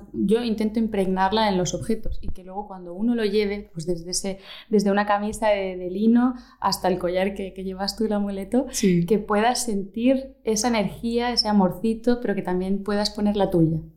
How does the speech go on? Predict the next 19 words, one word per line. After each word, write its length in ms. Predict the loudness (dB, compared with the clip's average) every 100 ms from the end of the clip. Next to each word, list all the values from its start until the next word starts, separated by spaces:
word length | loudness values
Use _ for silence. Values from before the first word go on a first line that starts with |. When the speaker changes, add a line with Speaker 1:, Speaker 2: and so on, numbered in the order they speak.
| _
Speaker 1:
Para 140 | -2 0
mí 80 |
es 80 | 0
importante 420 | -2 -2 -4 -4
que 80 | -2
tú 140 | -2 0
puedas 400 | 2 2 0 -4 -14 -6
conectar 480 | 2 2 4 2 2
con 120 | 4
la 120 | 2
prenda 260 | 2 0 0
y 80 | 0
cuando 240 | 0 0
la 120 | -2
lleves 320 | -4 -2 -2
te 80 | -2
sientas 280 | -2 0 0
en 80 | 0
plan, 300 | -2 -4 -8